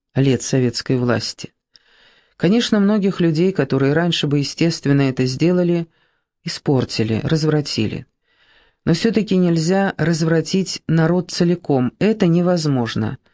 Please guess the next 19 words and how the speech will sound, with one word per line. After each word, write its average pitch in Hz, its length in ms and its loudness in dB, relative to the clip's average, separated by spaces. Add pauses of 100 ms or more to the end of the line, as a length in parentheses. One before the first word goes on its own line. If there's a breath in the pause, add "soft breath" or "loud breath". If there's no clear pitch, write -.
(280 soft breath)
и 160 100 2
на 185 140 2
всех - 420 -2
уровнях. 123 580 -2 (1300 soft breath)
Я 196 140 2
хочу 185 260 0
здесь 160 460 -2
вспомнить, 190 680 0
как 147 200 -4
старухи 165 460 -2
подавали 139 540 0
хлеб 160 360 0
немецким 139 560 2
военнопленным. 131 840 -2 (580 soft breath)
Это 190 220 0
явление 170 420 2
того 139 260 0
же 131 120 -4
порядка. 120 680 -4